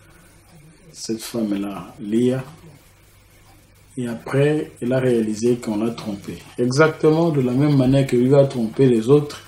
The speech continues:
et aussi on l'a roulé. Et il a fait, il a travaillé encore sept ans autres pour avoir la femme qu'il voulait avoir, qui s'appelle Rachel.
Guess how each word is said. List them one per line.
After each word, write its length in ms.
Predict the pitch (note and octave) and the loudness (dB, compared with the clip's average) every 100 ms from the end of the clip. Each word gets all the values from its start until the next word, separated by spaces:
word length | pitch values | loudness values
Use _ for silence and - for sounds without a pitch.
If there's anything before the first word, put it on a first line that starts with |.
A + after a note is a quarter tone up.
| - | -12
et 60 | C3 | -4
aussi 360 | B2+ B2 - C#3+ | -4 -4 0 2
on 180 | B2+ | 2
l'a 100 | B2 | 0
roulé. 380 | B2 A#2+ A2 G#2 - - - - - _ _ _ _ _ - - - _ _ | -2 0 0 -2 -12 -20 -20 -20 -20 _ _ _ _ _ -20 -20 -20 _ _
Et 100 | A#2+ | -2
il 260 | B2 A2+ A2+ | 0 0 -2
a 100 | A2+ | -4
fait, 300 | - B2+ A#2 | -2 -4 -2
il 200 | A2 A2+ | -4 -4
a 100 | A#2 | -4
travaillé 440 | - C3 A#2+ B2 | -6 -8 -2 -2
encore 460 | A#2 A2+ - A#2 - | -2 -6 -6 -6 -4
sept 400 | - D3 C#3 C#3 | 0 2 2 -2
ans 140 | B2+ | -2
autres 360 | A#2 A#2+ - - - - - - - - - - - - - | -2 -6 -10 -18 -20 -20 -20 -20 -20 -20 -20 -20 -20 -20 -6
pour 240 | C#3 B2+ | -2 -2
avoir 440 | A2+ - B2 B2+ - | -4 -6 -6 -6 -10
la 100 | A2+ | -14
femme 340 | - C#3+ D#3 | -2 -2 -2
qu'il 200 | C3+ D#3 | 0 0
voulait 300 | C3+ C3+ C#3+ | 2 2 2
avoir, 440 | B2+ A2+ G#2+ G#2+ - - - - - _ _ _ _ | 0 -4 -12 -12 -18 -20 -20 -20 -20 _ _ _ _
qui 100 | - | -12
s'appelle 720 | - A2 - - B2 B2+ - - _ _ _ | -8 -8 -10 -6 -2 -2 -4 -14 _ _ _
Rachel. 560 | G2+ G#2 A2 - A#2 G2+ | -14 -8 -6 -2 -2 -4